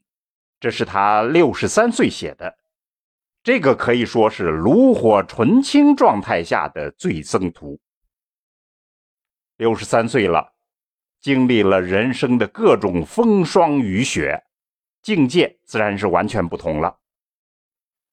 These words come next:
写的文字呢，《千字文》也是个中性的内容，那么这个作品一方面呢，癫狂看不见了，它显得不急不躁，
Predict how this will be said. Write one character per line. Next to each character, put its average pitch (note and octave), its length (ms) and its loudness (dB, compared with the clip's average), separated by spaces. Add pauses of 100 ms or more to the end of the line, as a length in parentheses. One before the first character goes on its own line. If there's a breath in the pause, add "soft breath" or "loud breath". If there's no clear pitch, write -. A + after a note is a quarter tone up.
(640)
写 E3 640 6
的 F3 360 6
文 D#3 240 2
字 C4+ 220 2
呢， C3+ 180 4
《千 A3+ 300 0
字 G#3 160 2
文》 G#2 340 0
也 F2 160 -6
是 - 140 -8
个 F#2 100 -4
中 F3+ 220 -4
性 F#3 200 -4
的 E2+ 120 -2
内 G2+ 120 -4
容， D#2 280 -4 (1300)
那 C#3 60 0
么 C#3 80 0
这 B3 140 2
个 G#3+ 60 2
作 G#3 180 4
品 C#3+ 400 4
一 G#3 120 2
方 C#3 200 2
面 C3+ 240 2
呢， G#2 260 0 (460)
癫 G#3+ 280 2
狂 - 520 0
看 A2+ 240 -4
不 A#2+ 80 -4
见 A#3 200 2
了， D#2+ 160 -16 (720)
它 C3 140 -6
显 F#2+ 240 -2
得 G#2 120 4
不 A#3 400 4
急 C#3+ 400 0
不 C3 240 -6
躁， - 380 0